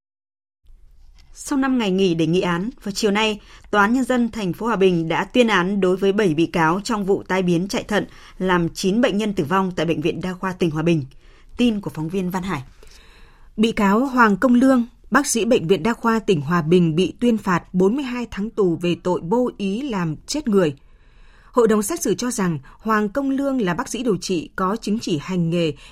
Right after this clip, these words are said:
Speaker 2: nên biết rõ nước dùng để chạy thận phải đảm bảo an toàn nhưng đã không kiểm tra thông tin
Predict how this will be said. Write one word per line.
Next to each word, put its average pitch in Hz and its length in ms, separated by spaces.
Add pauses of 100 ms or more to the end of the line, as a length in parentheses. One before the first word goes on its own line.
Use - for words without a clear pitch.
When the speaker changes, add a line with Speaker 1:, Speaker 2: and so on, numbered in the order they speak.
Speaker 2:
nên 196 300
biết 294 140
rõ - 280
nước 285 200
dùng 180 320
để 160 140
chạy 139 200
thận - 300
phải 180 140
đảm 165 180
bảo 147 140
an 220 220
toàn 165 300 (260)
nhưng 247 140
đã 247 80
không 262 240
kiểm 143 240
tra 208 140
thông 214 180
tin 208 340